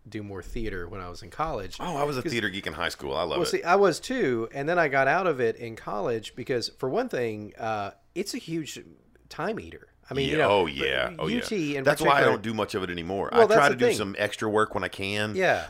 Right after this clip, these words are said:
Speaker 2: But I can't 'cause it's like, "All right, I need you on set from this day to this day. We
Speaker 1: Oh
Speaker 2: got a
Speaker 1: my God.
Speaker 2: rehearsal." And it's like, "Hey, man,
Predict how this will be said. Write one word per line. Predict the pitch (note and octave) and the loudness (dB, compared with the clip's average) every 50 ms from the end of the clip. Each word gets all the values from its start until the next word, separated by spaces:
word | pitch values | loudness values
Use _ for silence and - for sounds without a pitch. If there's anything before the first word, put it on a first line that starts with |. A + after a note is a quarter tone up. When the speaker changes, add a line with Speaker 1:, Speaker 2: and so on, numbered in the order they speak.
| - - | -4 0
Speaker 2:
But | - A#2 A#2 - | 2 2 2 2
I | - G#2+ | -2 -4
can't | - - C3 C#3 C#3+ C3 - | -4 -6 -8 -6 -6 -8 -8
'cause | - A2+ | -8 -10
it's | G2+ - G2+ | -6 -2 -2
like, | G2 F#2+ - - - - - - | -2 -2 -2 -6 -16 -18 0 4
"All | A#2 A2+ G#2+ | 6 6 6
right, | F#2+ F2 | 6 4
I | G2 | 0
need | A2 G#2+ G2 | -4 -4 -4
you | G#2+ A2+ | -2 0
on | G#2 F#2+ | 0 -2
set | - - A2+ G#2+ F#2 - | 0 2 2 2 2 0
from | G2 G2 | -2 -4
this | A2 B2 - | -4 -4 -2
day | - C#3 | -2 -2
to | C3 B2 | -2 0
this | A#2 A2+ G#2+ | -2 -4 0
day. | - A2 G#2 G2+ | 0 0 0 2
We | A2+ | 2
Speaker 1:
Oh | D3+ | 0
Speaker 2:
got | A#2 | 2
a | G2+ | 2
Speaker 1:
my | G2 | 4
God. | F#2+ | 6
Speaker 2:
rehearsal." | G2+ A2+ A2 G#2 G2+ A#2+ A#2 - - | 6 6 6 4 2 0 0 -2 -4
And | G#2+ | -10
it's | G#2+ - | -8 -8
like, | G#2 F#2+ | -8 -6
"Hey, | A2+ C#3 C#3 | -6 -8 -8
man, | A#2 G2+ F#2+ F2+ | -6 -6 -8 -8